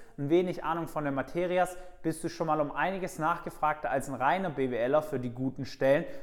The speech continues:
Und du musst dich auch nicht so viel anstrengen, ja. Auch hier gilt wieder das Prinzip von Angebot und Nachfrage. Es gibt einfach super viele Leute, die können halt generisch irgendwas im B W L-Bereich. Es gibt nicht so viele Leute, die können was im Informatikbereich. Und die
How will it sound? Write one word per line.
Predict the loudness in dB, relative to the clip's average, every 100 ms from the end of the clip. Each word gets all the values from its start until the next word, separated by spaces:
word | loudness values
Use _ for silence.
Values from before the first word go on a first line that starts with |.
| -6 2
Und | 2 2
du |
musst | 0 -2 -4
dich | -2
auch | 0
nicht | -2 -6
so | -6
viel | -4 0
anstrengen, | 0 -2 -4 -4 -4 -2
ja. | -2 -2 -8 -2
Auch | 4 4
hier | 4 2 4
gilt | 2 2
wieder | -2 0
das | 0 0
Prinzip | -2 -2 -2 0
von | 2 2
Angebot | 0 -2 -2 -2
und | 0
Nachfrage. | 0 -2 -4 0 2 4 2 0 -10 -12 -4
Es | -2 -2
gibt | -4 -4 -4
einfach | -4 -4
super | -6 -4 -2 -2
viele | -2 0 2
Leute, | 4 2 0
die | -4
können | -6 -8 -4
halt | -4 -2
generisch | -4 -2 -2 -2 -2 -2
irgendwas | -2 0 0 -2 -4
im | -4
B | -2
W | 0
L-Bereich. | 0 0 0 4 4 2 -8 -12 -8
Es | -8 -6
gibt | -6 -6
nicht | -8 -4
so | -2 -2
viele | -2 -2
Leute, | 2 2 0 -6
die | -8
können | -6 -4 -2
was | -2 -2
im | -4 -4
Informatikbereich. | -6 -8 -2 -2 -2 -8 -4 -2 -4 -6 -18 -8
Und | -4 0
die | 0 -2